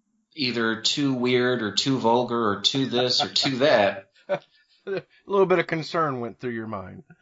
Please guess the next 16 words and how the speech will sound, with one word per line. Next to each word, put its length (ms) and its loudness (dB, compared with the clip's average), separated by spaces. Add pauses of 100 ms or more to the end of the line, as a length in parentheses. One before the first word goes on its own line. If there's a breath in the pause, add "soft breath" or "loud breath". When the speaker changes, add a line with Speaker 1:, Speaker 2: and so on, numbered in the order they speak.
(120)
Speaker 1:
A 100 0
little 260 2
bit. 380 -4
Part 240 0
of 80 -2
me 160 -2
was 180 -2
like, 180 -2
"Well, 180 -2
I 100 0
guess 240 -4
this 180 0
one's 140 -4
gonna 160 -2
be 100 -6
self-published." 880 -2